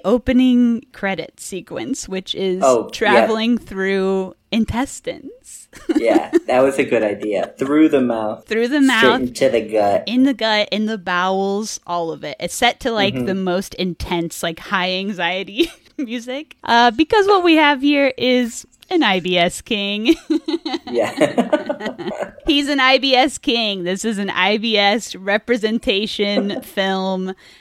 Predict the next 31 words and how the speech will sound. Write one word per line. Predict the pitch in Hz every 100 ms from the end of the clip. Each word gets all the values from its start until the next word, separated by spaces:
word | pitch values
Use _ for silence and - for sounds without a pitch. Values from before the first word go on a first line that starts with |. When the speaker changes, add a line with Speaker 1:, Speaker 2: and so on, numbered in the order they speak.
| _ -
Speaker 1:
and | 185 190 196 185 185
I'm | 190 196 196
here | 175 175
for | 170 165 160
it. | -
I'm | 185 208
also | 226 - 220
an | 190
I | 185
B | 180 185
S | 185 -
king, | - 165 170 202 240
so | - 180 180 175 139 147
I | 208
see | 220 220
my | 226 190
guy | 175 165 180 208 262
on | 226 226
T | - 262
V | 208 262 247 320 349 -
<laughs> |
having | - 214 214 226
I | - 196 208
B | 208
S, | 175 208
absolutely | 190 196 226 190 190
shitting | - - 185 202
himself | 196 196 - 185 190
to | -
blackout | 180 165 170 - 220 220
mode. | 220 240 247 269